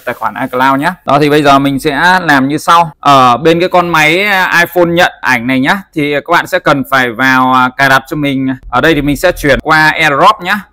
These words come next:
Mình sẽ cần phải vào, à, cài đặt chung này. Sau đó là các bạn sẽ chọn cho mình, à, chỗ là AirDrop này. Và ở đây, à, mặc định của nó là không nhận nhá. Thì các bạn, à, cần chọn cho mình cái mục là mọi người trong mười phút này. Đó, các bạn chọn vào đây cho mình này.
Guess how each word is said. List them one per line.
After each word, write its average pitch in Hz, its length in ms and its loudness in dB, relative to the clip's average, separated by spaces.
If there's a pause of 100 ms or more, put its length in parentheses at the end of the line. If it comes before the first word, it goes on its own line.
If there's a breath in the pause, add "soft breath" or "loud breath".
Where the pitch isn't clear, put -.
(120)
Mình 131 180 -4
sẽ 160 120 -6
cần 131 280 -2
phải 117 160 -2
vào, 127 420 0
à, 123 160 0
cài 135 100 0
đặt 135 220 2
chung 165 180 0
này. 143 260 -4 (520)
Sau 139 240 -2
đó 143 300 4
là 180 180 0
các 143 80 -4
bạn 139 120 0
sẽ 160 180 -6
chọn 143 240 -2
cho 151 100 -8
mình, 131 360 -4
à, 123 240 -4
chỗ 135 240 -6
là 131 460 -2
AirDrop 139 460 0
này. - 120 -8 (340)
Và 147 180 2
ở 143 120 4
đây, 165 340 4
à, 131 80 -4
mặc 151 240 0
định 170 200 0
của 135 100 0
nó 139 220 2
là 139 600 0
không 170 240 0
nhận 170 240 0
nhá. 196 180 -2 (260)
Thì 143 100 -4
các 170 80 0
bạn, 139 240 0
à, 139 280 -2
cần 135 300 0
chọn 156 240 -2
cho 160 100 -8
mình 139 180 -4
cái 139 120 -6
mục 156 240 -2
là 131 320 0
mọi 143 300 -2
người 139 280 2
trong 160 320 -2
mười 143 140 2
phút 220 240 -4
này. 165 220 -4
Đó, 123 160 -8
các - 40 -14
bạn 147 160 -4
chọn 123 180 -4
vào 127 80 -4
đây 135 140 0
cho 147 80 -8
mình 131 200 -4
này. 127 80 -8